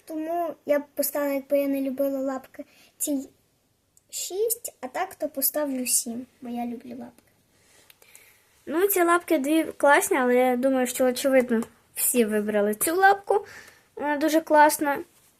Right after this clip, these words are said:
Speaker 2: Ну, так і по оцінці. Тут, до речі, смайлики ось такі от розкидані. Ось така у нас виходить сторіночка. Наша лишилася,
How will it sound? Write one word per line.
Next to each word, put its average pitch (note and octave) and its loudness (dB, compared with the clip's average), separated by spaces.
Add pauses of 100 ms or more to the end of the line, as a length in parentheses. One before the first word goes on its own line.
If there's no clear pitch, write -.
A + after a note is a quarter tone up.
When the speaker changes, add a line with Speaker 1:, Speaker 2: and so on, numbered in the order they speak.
(120)
Speaker 2:
Ну, C#4 2 (680)
так D4+ 2
і A3 2 (640)
по G#3 -2
оцінці. G3 -2 (520)
Тут, E4 2
до C#4 6
речі, C4+ 4
смайлики D4 4
ось F#4 0
такі F4+ 0
от F4 -2
розкидані. E4 2 (460)
Ось F#4 2
така F4+ 4
у F4 6
нас F4 4
виходить D#4+ 4
сторіночка. E4+ -2 (400)
Наша D4 0
лишилася, D4 0